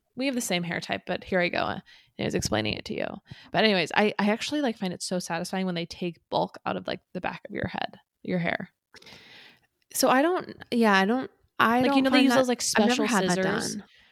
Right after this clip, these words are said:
Speaker 1: They use those, like, special scissors.
Speaker 2: Yeah, and I, I do like when my hair is professionally cut. Just for me, it's only, I only really love that professional cut if it's short. If my hair is
Speaker 1: Mm.
Speaker 2: shorter, then I feel like you can really see the
Speaker 1: Yeah.
Speaker 2: professional cut, but the
Speaker 1: Yeah, that
Speaker 2: longer it
Speaker 1: makes
Speaker 2: is, the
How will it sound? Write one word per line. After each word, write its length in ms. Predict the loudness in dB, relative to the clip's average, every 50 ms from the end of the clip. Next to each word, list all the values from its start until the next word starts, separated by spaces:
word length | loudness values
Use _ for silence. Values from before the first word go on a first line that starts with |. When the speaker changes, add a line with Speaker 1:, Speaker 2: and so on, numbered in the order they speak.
| _ _ _ _ -6
Speaker 1:
They 80 | -2 -2
use 140 | -2 0 -2
those, 120 | -2 -2
like, 120 | -2 -4 -4
special 340 | -4 -4 -4 -4 -4 -6 -8
scissors. 600 | -6 -6 -4 -4 -4 -4 -4 -6 -8 -10 -12 _ _ _ _ _ _ _ _ _ _ _ _ _ _ -2
Speaker 2:
Yeah, 280 | 2 2 4 4 4 2
and 80 | 2
I, 140 | 0 -2 -2 -2
I 140 | -2 -4 -2
do 260 | -2 0 0 0 0 0
like 220 | 0 -2 -2 -2
when 100 | -4 -4
my 80 | -4 -4
hair 140 | -4 -4 -4
is 100 | -4 -4
professionally 540 | -6 -4 -2 -2 -2 -2 -2 -2 0 -2 -2
cut. 400 | -4 -4 -4 -2 -2 -4 -4 -4
Just 280 | -2 -2 -2 -2 -2 0
for 140 | 0 0
me, 340 | 2 2 2 2 0 0 0
it's 140 | -2 -4 -4 -2
only, 380 | 0 0 2 2 2 0 0 2
I 120 | 2 2
only 200 | 2 0 0 -2
really 300 | 0 0 2 4 4 2
love 360 | 2 2 0 0 -2 -2 -2 -4
that 220 | -4 -4 -4 -4 -6
professional 420 | -4 -4 -4 -4 -4 -6 -6 -6
cut 280 | -4 -2 -2 -2 0 -2
if 140 | -4 -4
it's 140 | -4 -4 -4
short. 640 | -4 -4 -4 -4 -6 -6 -6 -8 -8 -10 -12 -14 -14 -16 _ _ -20 -20 -20 -20 -20 -18 -10
If 80 | -4 0
my 80 | 0 2
hair 140 | 4 4
is 80 | 2 4
Speaker 1:
Mm. 40 | 2
Speaker 2:
shorter, 520 | 2 4 4 6 6 6 6 6 4 4 4
then 100 | 2 2
I 60 | 2
feel 140 | 2 2 2
like 60 | 2
you 120 | 2 2
can 200 | 2 0 0 0 0
really 300 | 0 0 0 0 -2 -2
see 640 | -2 -4 -4 -2 -2 -2 -2 -2 -2 -2 -4 -6 -8 _ _ _ _ _ _ _ _ _ _ -6
the 80 | -2 0
Speaker 1:
Yeah. 80 | 0 0
Speaker 2:
professional 340 | 0 0 0 0 -2 -2 0
cut, 220 | 2 2 2 2
but 80 | 0 -2
the 100 | 0 0
Speaker 1:
Yeah, 120 | 2 2 2
that 60 | 2 2 2 2
Speaker 2:
longer 60 | 2
it 40 | 4 4
Speaker 1:
makes 60 | 4
Speaker 2:
is, 120 | 4 4
the 60 | 2